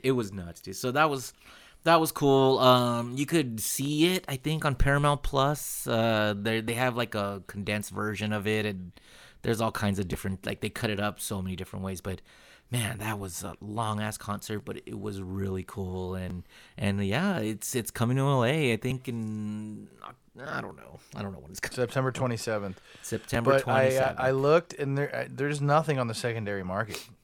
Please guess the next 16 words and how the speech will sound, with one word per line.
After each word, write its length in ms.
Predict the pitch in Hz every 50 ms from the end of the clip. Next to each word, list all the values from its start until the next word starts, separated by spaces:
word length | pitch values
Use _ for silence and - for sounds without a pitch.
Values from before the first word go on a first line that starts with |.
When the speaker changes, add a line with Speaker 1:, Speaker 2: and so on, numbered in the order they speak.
| - -
Speaker 1:
Hey, 60 | - 156
Speaker 2:
for 40 | -
Speaker 1:
that's 140 | 131 - -
like 100 | 226 139
a 20 |
Speaker 2:
any, 80 | 156 123
any 40 | 117 - 117 -
Speaker 1:
Tuesday 260 | 220 226 175 147 98 98
too. 340 | - 165 185 180 143 110 - -
Wow, 360 | 104 120 139 110 98 92 - _ -
that's, 300 | - 131 143 147 - -
that's 160 | 139 139 127
Speaker 2:
There's 180 | 131 139 156 196
Speaker 1:
not 160 | 190 107 85
a 40 | 90
weekday. 520 | 98 160 220 - - - - - - -